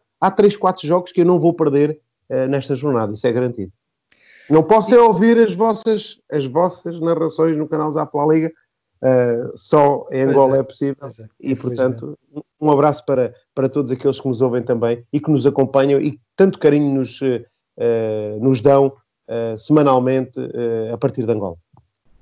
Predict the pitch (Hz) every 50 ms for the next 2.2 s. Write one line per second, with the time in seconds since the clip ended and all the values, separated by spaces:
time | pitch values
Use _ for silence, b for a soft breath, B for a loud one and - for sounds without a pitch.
0 | - - _ _ _ _ _ _ - 147 143 139 135 135 131 127 123 123 131 165
1 | 156 151 143 156 151 - - 151 135 143 143 139 127 123 123 117 113 117 117 110
2 | 107 104 104